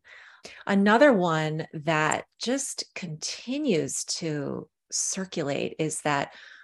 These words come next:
rice cereal is the best first food with which to begin solids. And I think, you know, there, <sighs> when I poll my audience on Instagram or,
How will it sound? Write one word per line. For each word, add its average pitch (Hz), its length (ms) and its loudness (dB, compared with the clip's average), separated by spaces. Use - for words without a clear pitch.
rice 170 420 2
cereal 147 760 0
is 156 220 -4
the 156 240 -2
best 147 320 -2
first - 480 -2
food 139 460 -4
with 143 140 -6
which - 280 -6
to 131 260 -6
begin 135 800 -4
solids. - 840 -4
And 311 160 4
I 349 100 8
think, 403 380 8
you 269 100 8
know, 233 120 10
there, 214 300 8
<sighs> - 480 -6
when 214 180 8
I 233 120 8
poll 202 260 4
my 175 160 6
audience 170 520 2
on 170 120 0
Instagram 160 640 0
or, 151 280 -2